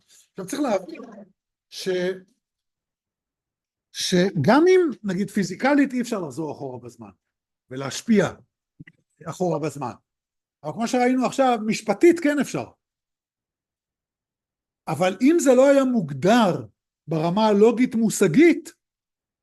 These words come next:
אז גם משפטית אי אפשר לדבר על זה. זאת אומרת,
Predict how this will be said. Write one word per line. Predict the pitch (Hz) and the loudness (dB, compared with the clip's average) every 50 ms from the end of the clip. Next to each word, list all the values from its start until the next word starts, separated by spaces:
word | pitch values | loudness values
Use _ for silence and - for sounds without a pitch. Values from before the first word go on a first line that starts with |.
| - | -12
אז | - 175 156 | -8 -4 0
גם | 202 208 | 0 0
משפטית | 214 208 - 214 202 208 339 359 359 | 0 -2 -2 -2 2 2 2 4 4
אי | 359 | 2
אפשר | - - 240 208 | 2 2 2 0
לדבר | 190 165 165 147 151 151 127 | 2 0 0 -2 -2 -4 -6
על | 123 | -6
זה. | 120 113 117 | -10 -10 -12
זאת | - _ _ _ _ _ _ _ _ _ _ _ _ _ _ _ _ _ _ _ _ _ _ _ _ _ _ _ - | -14 _ _ _ _ _ _ _ _ _ _ _ _ _ _ _ _ _ _ _ _ _ _ _ _ _ _ _ -8
אומרת, | 151 170 170 | -8 -8 -8